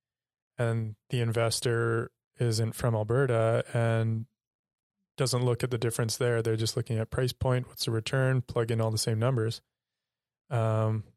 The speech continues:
the Edmonton one might show better, uh, even though, yeah, like you said,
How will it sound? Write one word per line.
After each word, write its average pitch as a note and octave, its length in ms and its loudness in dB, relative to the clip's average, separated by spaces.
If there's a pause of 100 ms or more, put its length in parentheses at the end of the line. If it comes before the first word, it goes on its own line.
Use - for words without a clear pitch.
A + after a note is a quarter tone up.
(440)
the B2 60 0
Edmonton A#2+ 280 0
one A#2+ 160 2
might A#2+ 320 -2
show A#2 400 0
better, A#2+ 640 0 (1300)
uh, G#2 380 0
even A2+ 320 -2
though, G#2 400 0 (120)
yeah, B2+ 120 0
like G#2 180 -2
you A#2 80 -4
said, A2+ 300 -2